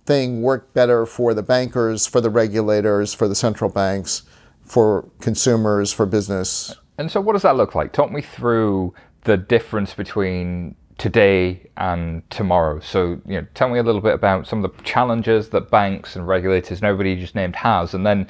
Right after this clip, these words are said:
Speaker 2: tell me about what you envision, you know, it could look like in future.
Speaker 1: So the problem we have today is that historically banks were, uh, operating limited hours. They'd be open five days a week. And the central banks then would have similar systems that would be compatible with the banking hours, because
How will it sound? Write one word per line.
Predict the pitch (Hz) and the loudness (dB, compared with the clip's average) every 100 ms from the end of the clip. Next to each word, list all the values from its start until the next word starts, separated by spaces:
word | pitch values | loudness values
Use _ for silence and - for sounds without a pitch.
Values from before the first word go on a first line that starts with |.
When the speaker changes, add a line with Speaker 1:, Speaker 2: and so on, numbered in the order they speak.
| - - | -10 -2
Speaker 2:
tell | - | 0
me | 143 | 2
about | 139 135 | 2 2
what | 101 - | 0 -2
you | |
envision, | 113 107 120 113 104 101 113 | -2 2 2 2 -2 -4 -4
you | 107 | -2
know, | |
it | 92 - | -2 -4
could | - 120 | -2 -2
look | 107 - | -2 -4
like | 82 82 | -4 -4
in | 80 | -10
future. | 101 - - - _ _ _ _ | -10 -12 -18 -20 _ _ _ _
Speaker 1:
So | - - 196 180 175 170 160 - - - | 0 2 6 6 6 4 2 -6 -14 -6
the | |
problem | 156 - 226 208 | -4 0 0 2
we | 180 | 0
have | 156 151 - | 0 -2 -2
today | 120 120 113 113 | -2 2 2 0
is | 113 - | -2 -2
that | 127 117 110 _ _ _ | 2 2 0 _ _ _
historically | 120 139 - 170 160 156 139 | -8 -6 0 2 2 2 -2
banks | 104 123 123 - 127 - | 0 -2 -2 -4 -4 -6
were, | 107 120 113 - _ | -4 0 0 -2 _
uh, | 123 113 - | 0 2 2
operating | 120 120 131 120 117 | 0 2 0 -2 -2
limited | 135 143 123 | 0 0 4
hours. | 113 113 117 113 | 4 4 2 0
They'd | 120 110 | -2 0
be | 117 | 0
open | 120 117 | 0 -2
five | - 120 127 | -2 0 0
days | 131 135 127 | 2 2 2
a | |
week. | 110 104 98 98 - _ _ | -2 -2 -4 -8 -20 _ _
And | - 131 123 123 120 104 - | -2 2 4 2 -2 -8 -12
the | - 127 | -6 -4
central | - 156 147 | 2 2 2
banks | 123 131 120 117 | 2 2 0 -2
then | 135 120 | -2 -2
would | 117 | 0
have | 117 | 0
similar | - 135 127 120 | 0 -2 0 -2
systems | 113 120 - 113 110 107 | -2 -4 -4 -4 -4 0
that | 117 | 2
would | 113 107 | 2 -2
be | 117 | -4
compatible | 120 110 139 123 | -4 -2 0 0
with | 110 | -2
the | 104 | -2
banking | 143 160 143 | -4 -2 -2
hours, | 117 110 | -2 -2
because | 123 117 | -4 -6